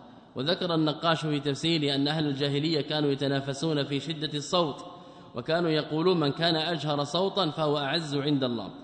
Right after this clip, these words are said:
وكانوا يجهرون بأصواتهم ويرفعونها بغاية الإمكان، فأنزل الله تعالى هذه الآية، ومعناه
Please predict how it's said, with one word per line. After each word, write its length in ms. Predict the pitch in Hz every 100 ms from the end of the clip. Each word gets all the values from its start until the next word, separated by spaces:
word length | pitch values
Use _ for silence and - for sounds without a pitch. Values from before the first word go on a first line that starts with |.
| - - -
وكانوا 360 | - 151 170 185
يجهرون 560 | 165 143 151 180 180
بأصواتهم 760 | 156 147 143 160 147 127 120 107
ويرفعونها 640 | 135 139 143 170 160 139
بغاية 560 | 131 135 135 170 185 180
الإمكان، 500 | 165 170 147 170 120 - - - - -
فأنزل 400 | 135 160 139 135
الله 340 | 131 143 127
تعالى 340 | 127 127 139 131
هذه 280 | 123 120
الآية، 480 | 123 135 123 117 -
ومعناه 580 | 113 120 131 160 120